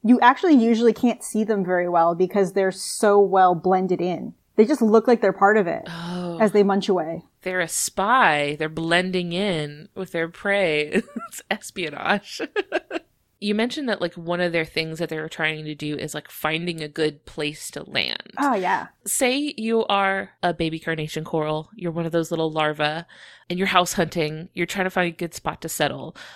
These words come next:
Speaker 2: What are the qualities that make a spot, like, a good spot? And how do you know? <laughs> Because I'm trying to think, like, they don't, I, they don't have eyes, right? They don't have eyes or ears. How do they know, like, what's going on around them?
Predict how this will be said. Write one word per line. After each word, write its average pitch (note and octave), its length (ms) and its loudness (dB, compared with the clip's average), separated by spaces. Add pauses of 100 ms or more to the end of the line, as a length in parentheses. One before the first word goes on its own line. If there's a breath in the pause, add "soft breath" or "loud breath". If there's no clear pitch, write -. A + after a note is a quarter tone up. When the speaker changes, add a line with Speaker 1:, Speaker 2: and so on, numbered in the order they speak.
(120 loud breath)
Speaker 2:
What F3+ 300 2
are D4 140 2
the A3+ 180 -4
qualities E3 920 0
that - 200 -6
make D#3+ 240 -6
a D#3+ 40 -6
spot, D3 560 -6
like, - 320 -8 (120)
a - 160 -14
good F3+ 280 -2
spot? C#3+ 540 0
And E3 160 -4
how F#4+ 240 6
do G#4+ 160 0
you C4+ 140 0
know? F3+ 600 6
<laughs> C#4 60 -6
Because F#4 380 10
I'm E4 140 4
trying E4 240 2
to G#4 100 0
think, F4+ 320 -2
like, G4+ 180 -4
they E4+ 140 -4
don't, F4+ 320 -6 (640 loud breath)
I, - 200 2
they D4+ 140 2
don't E4 160 -2
have D4 220 2
eyes, C#4+ 680 2
right? C4 400 2
They C#4+ 140 4
don't D#4+ 100 4
have D4 140 4
eyes G#3 260 2
or G#3 100 2
ears. F#3 460 0
How C4 180 2
do C4+ 60 -2
they C4 200 0
know, B3 380 0 (220)
like, G#3 160 -4
what's A3+ 180 -4
going A3 220 -8
on A3 160 -6
around A3 380 -8
them? D#3+ 420 -8